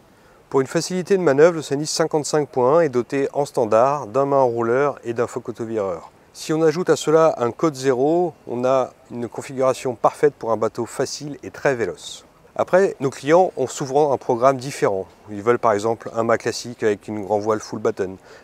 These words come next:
un génois à recouvrement, une baume enrouleur. En fait, on étudie toutes ces possibilités pour correspondre à chaque programme de navigation du client. Le bateau a beaucoup de vitrages pour beaucoup de lumière à l'intérieur du bateau, mais qui aussi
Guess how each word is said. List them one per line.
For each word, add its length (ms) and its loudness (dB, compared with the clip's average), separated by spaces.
un 120 0
génois 380 2
à 40 4
recouvrement, 640 -4
une 160 -4
baume 220 -2
enrouleur. 440 0
En 60 -4
fait, 220 -4
on 80 0
étudie 420 -6
toutes 160 -12
ces 140 -8
possibilités 680 -6
pour 220 -6
correspondre 420 0
à 60 -4
chaque 240 -4
programme 400 0
de 80 -4
navigation 480 -6
du 120 -12
client. 260 -12
Le 140 0
bateau 360 2
a 120 0
beaucoup 360 -10
de 60 -14
vitrages 720 -4
pour 160 -6
beaucoup 400 -4
de 60 -8
lumière 360 4
à 40 2
l'intérieur 340 6
du 100 -4
bateau, 300 4
mais 80 2
qui 360 -8
aussi 540 -2